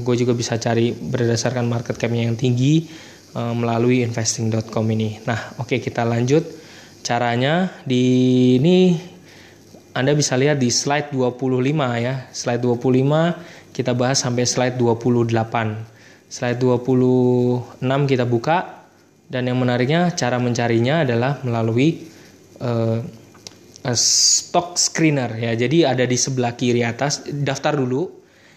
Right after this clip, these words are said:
ya. Karena Anda menyediakan login, Anda akan memudahkan Anda. Daftar dulu, terus kemudian klik sebelah kanan, itu ada market, marketnya itu, terus kemudian pilih stocks. Kalau ba-, eh, market,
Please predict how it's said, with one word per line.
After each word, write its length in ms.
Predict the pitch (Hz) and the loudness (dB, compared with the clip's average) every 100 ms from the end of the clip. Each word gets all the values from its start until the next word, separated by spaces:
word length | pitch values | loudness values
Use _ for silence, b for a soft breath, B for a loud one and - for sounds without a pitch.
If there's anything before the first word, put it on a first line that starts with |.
| b | b
ya. 320 | 123 120 160 165 - - - - - | -2 0 0 -4 -12 -20 -20 -20 -12
Karena 560 | - 123 123 123 127 - - | -4 -2 0 0 -2 -6 -4
Anda 240 | 123 127 | 0 2
menyediakan 400 | 123 127 123 120 | 2 0 0 0
login, 240 | 120 147 | 0 0
Anda 400 | 143 127 147 135 | 2 2 2 0
akan 120 | 127 127 | 0 -2
memudahkan 480 | 123 120 117 113 120 | 0 0 0 -2 -2
Anda. 320 | 123 117 117 B B B | -2 -2 -4 B B B
Daftar 320 | 143 131 139 | -6 -2 0
dulu, 320 | 131 139 175 185 | 2 4 4 2
terus 160 | 156 | -2
kemudian 400 | 143 131 143 147 | -2 0 0 0
klik 240 | 147 147 - | 0 0 -2
sebelah 320 | 135 127 120 | 0 0 0
kanan, 320 | 127 139 165 | 0 2 2
itu 160 | 147 143 | 2 2
ada 160 | 123 | 2
market, 720 | 123 123 120 - 160 185 185 | 0 -2 -4 0 0 0 -2
marketnya 560 | 127 120 - - 135 127 | -4 -4 -4 -6 -2 -2
itu, 160 | 123 131 | 0 0
terus 180 | 127 | -2
kemudian 380 | - 123 120 120 | -2 -2 -2 -2
pilih 240 | 123 120 117 | 0 0 0
stocks. 560 | - 160 160 - - B B B B - | 0 -2 -2 -6 -6 B B B B -4
Kalau 160 | 117 117 | 0 0
ba-, 220 | 120 113 | 0 -2
eh, 160 | 123 120 | -2 0
market, 340 | 120 117 | -2 -2